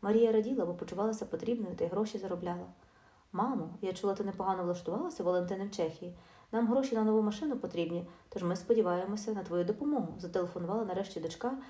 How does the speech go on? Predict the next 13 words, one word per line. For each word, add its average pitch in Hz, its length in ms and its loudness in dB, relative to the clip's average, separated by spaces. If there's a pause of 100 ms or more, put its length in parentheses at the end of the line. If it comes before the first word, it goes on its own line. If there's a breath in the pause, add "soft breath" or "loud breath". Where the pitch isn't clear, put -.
(180 loud breath)
яка 208 180 4
почула 208 320 2
про 180 160 0
зміни, 226 260 0
що 220 160 -6
відбулися 196 420 -2
в 180 60 -4
маминому 185 380 0
житті. 240 340 -6 (680 loud breath)
«То, 240 140 4
звичайно, 226 360 4
ваша 269 260 0
справа, 170 460 -2